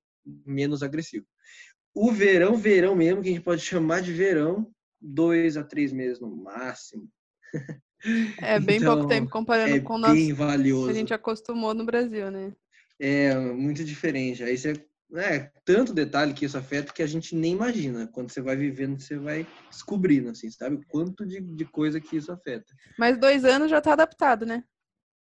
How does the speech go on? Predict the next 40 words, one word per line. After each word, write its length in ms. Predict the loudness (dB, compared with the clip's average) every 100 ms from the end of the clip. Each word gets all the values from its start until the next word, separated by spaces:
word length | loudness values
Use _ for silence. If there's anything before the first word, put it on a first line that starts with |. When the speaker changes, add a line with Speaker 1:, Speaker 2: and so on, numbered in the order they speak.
| _ _ _ 2
Speaker 1:
É, 340 | 4 6 2 -4
já 140 | -6 -2
tô 200 | 0 2
adaptado, 640 | 0 -2 2 4 4 2
já, 440 | -2 0 2 0 0
já 140 | 0
deu 180 | 0 0
pra 220 | 0 -2
falar 260 | -2 -2 -2
que 100 | -2
o 40 |
inverno 480 | -2 -2 -2 -4 -6
cansa 320 | -4 -4 -4
mesmo, 300 | -4 -4 -4
que 80 | -8
você 100 | -10
quer 160 | -4 -4
o 60 |
verão 480 | -4 -4 -4 -4 -8
de 120 | -14 -18 -6
todo 200 | -4 -2
jeito. 320 | -4 -6 -10 _ _ _
Quem 140 | 0 2
não 120 | 2
gostava 300 | 2 0 0
de 100 | 0
verão 240 | -2 -2
passa 280 | -2 -2 -2
a 20 |
gostar. 420 | -6 -6 -6 -8 -14 _ _
<laughs> 440 | -4 -4 -6 _ _
Speaker 2:
E 100 | 2
essa 260 | 2 4 2
vida 500 | 2 0 2 2 0
com 180 | -2 -6
inglês 380 | -4 -2 0 0
ao 100 | 0
redor, 340 | 0 0 0
em 240 | -2 -8 -6
tudo, 400 | -6 -6 -8